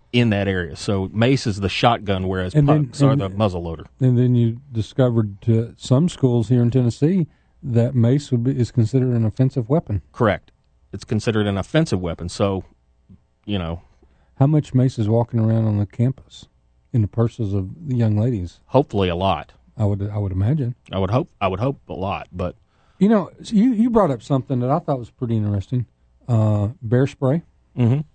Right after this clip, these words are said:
Speaker 2: or wasp and hornet spray.
Speaker 1: Right. Wasp and hornet spray, th-, there's been some discussion on what, how effective it is, but I don't know what's in it. But if it can kill, like, wasps and make 'em drop dead in about a second and a half, it's gotta be some sort of irritant to the eyes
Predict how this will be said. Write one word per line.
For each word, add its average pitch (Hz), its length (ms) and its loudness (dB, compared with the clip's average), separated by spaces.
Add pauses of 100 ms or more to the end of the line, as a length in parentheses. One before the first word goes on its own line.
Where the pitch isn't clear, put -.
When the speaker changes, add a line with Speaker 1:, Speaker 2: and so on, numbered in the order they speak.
(500)
Speaker 2:
or 120 520 2 (440)
wasp 120 440 0
and 113 100 2
hornet 156 240 0
spray. 92 280 -12 (300)
Speaker 1:
Right. 87 280 -6 (1000)
Wasp 160 340 0
and 117 80 2
hornet 127 240 -2
spray, 113 380 0
th-, 113 360 -4
there's 120 220 0
been 143 160 0
some 127 240 2
discussion 107 500 -2
on 98 140 -2
what, 107 160 0
how 107 160 0
effective 110 400 -4
it 110 100 0
is, 110 160 0
but 101 160 -2 (160)
I 117 140 0
don't 131 120 0
know 117 120 2
what's 104 360 0
in 117 120 0
it. 113 120 -4
But 101 140 0
if 101 140 -2
it 175 100 -2
can 131 140 -2
kill, 123 320 0
like, 92 260 -2
wasps 98 640 -2 (160)
and 95 320 -4
make 104 180 0
'em 90 140 -8
drop 95 320 -2
dead 98 160 0
in 98 80 -2
about 92 200 -2
a - 20 -6
second 101 340 -4
and 87 100 -6
a 95 40 -6
half, 101 300 -4
it's - 140 -4
gotta 131 200 0
be 95 100 -2
some 98 220 -4
sort 98 200 -4
of 80 100 -8
irritant 90 460 -6
to 92 80 -6
the 78 140 -8
eyes 87 300 -4